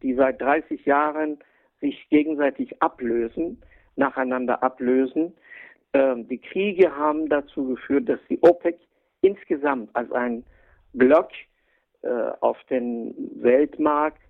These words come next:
geschwächt wurde und dass die Devisennachfrage und damit der Druck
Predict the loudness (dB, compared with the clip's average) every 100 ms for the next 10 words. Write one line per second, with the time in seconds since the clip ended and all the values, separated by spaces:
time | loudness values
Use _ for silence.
0 | _ -6 -4 0 0 -2 -4 0 2 2
1 | 0 -2 -2 -2 -2 _ _ _ _ _
2 | _ -6 -2 0 -2 0 0 2 0 -2
3 | -4 -2 0 -2 -4 -4 -2 -2 -2 -4
4 | -4 -4 0 4 4 0